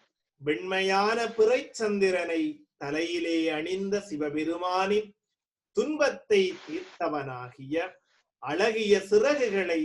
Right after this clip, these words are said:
உடைய வண்டுகள் வாழுகின்ற சோலைகளால் சூழப்பட்ட திருவரங்க நகரிலே இருக்கின்ற அண்டங்களையும்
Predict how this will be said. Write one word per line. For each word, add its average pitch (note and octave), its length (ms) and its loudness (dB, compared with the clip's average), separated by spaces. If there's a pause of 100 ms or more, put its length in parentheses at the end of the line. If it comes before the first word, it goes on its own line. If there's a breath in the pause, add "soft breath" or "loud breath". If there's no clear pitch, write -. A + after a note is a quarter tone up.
உடைய C3+ 320 -6 (680)
வண்டுகள் G3+ 680 2
வாழுகின்ற F3+ 720 -2 (460)
சோலைகளால் G#3 960 4
சூழப்பட்ட E3 920 -4 (480)
திருவரங்க A3 680 2
நகரிலே G3 640 6
இருக்கின்ற D3 720 -6 (880)
அண்டங்களையும் F3 880 0